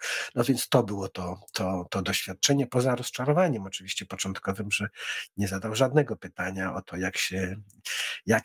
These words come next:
w którą stronę pójdzie pierestrojka i co to będzie ze Związkiem Radzieckim i Michaiłem Gorbaczowem. Ale skoro tak się zachwycało tym, ile kosztuje żółty ser i gdzie można kupować bilety lotnicze, no to cóż.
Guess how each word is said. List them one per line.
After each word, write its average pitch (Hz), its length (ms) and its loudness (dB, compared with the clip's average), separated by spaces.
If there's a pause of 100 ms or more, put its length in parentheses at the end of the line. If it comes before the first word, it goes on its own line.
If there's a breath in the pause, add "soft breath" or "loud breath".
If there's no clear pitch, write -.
(140)
w - 80 -8
którą 160 300 4
stronę 113 380 -2
pójdzie 101 300 -6
pierestrojka 104 680 0
i 98 60 0
co 95 140 -4
to 95 120 0
będzie 90 340 0
ze 90 100 -2
Związkiem 87 500 0
Radzieckim 85 560 0
i 87 60 0
Michaiłem 90 500 0
Gorbaczowem. - 840 0 (360 loud breath)
Ale 131 560 2
skoro 92 360 -6
tak - 200 -8
się 87 400 0
zachwycało 82 760 0
tym, 82 380 -2
ile 85 260 -2
kosztuje - 460 0
żółty - 320 -2
ser 80 300 2
i 80 80 -12
gdzie - 260 -2
można 80 260 -2
kupować 82 420 -2
bilety 80 420 -2
lotnicze, - 520 2
no 80 120 -8
to - 140 -14
cóż. - 420 2